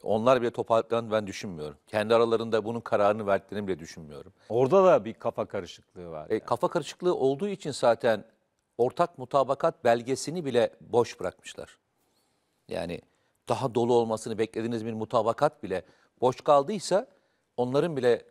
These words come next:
Speaker 1: e, bunu doldurduğunu düşünmüyorum. Çok büyük misyonlar vermeyin. Ben yalnızca, e, anladığımı söyleyeyim.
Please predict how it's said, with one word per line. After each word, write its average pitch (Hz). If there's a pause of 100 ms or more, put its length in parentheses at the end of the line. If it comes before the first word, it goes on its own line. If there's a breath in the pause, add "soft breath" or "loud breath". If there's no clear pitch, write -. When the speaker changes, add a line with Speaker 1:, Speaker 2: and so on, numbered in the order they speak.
(120)
Speaker 1:
e, 104
bunu 120
doldurduğunu 113
düşünmüyorum. 90 (340)
Çok -
büyük 170
misyonlar 151
vermeyin. 151 (680 soft breath)
Ben 170
yalnızca, 156
e, 117
anladığımı 123
söyleyeyim. 95